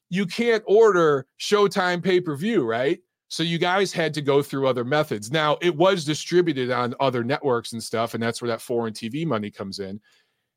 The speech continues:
But if this was on dazone, I don't know.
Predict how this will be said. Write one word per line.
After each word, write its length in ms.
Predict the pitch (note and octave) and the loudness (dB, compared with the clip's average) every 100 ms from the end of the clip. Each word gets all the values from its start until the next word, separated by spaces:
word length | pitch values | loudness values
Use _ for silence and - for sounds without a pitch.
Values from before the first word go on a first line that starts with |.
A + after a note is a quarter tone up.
| _ | _
But 560 | A2 B2 A3 G3+ F#3 - - | -4 4 6 8 6 4 -2
if 100 | C3+ | 2
this 180 | E3+ | 2
was 120 | D#3 D3+ | 2 0
on 180 | D3 | 0
dazone, 680 | B2 A#2 C3+ F3+ C3 A#2 F3 - _ _ _ _ _ | -2 -2 0 2 2 0 -6 -12 _ _ _ _ _
I 80 | B2 | -2
don't 160 | D#3+ G#3 | 2 2
know. 240 | E3 F#2 | 2 -2